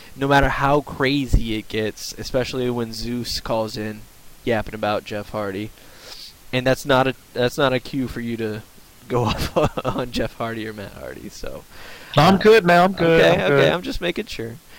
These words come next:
Speaker 1: Uh, Wednesdays, sh-, uh, the Double Cider. It's, uh, Jobber Radio,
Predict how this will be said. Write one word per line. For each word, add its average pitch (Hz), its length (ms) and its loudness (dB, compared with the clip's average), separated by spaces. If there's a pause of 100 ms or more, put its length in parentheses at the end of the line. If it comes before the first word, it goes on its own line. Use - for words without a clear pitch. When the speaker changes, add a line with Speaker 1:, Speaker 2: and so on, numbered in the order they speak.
(140)
Speaker 1:
Uh, 123 440 8
Wednesdays, 160 560 2
sh-, - 280 -6
uh, 120 300 4 (200)
the 123 100 -2
Double 135 380 0
Cider. 139 540 0 (720)
It's, 113 320 -2
uh, 110 180 2
Jobber 127 360 0
Radio, 139 500 0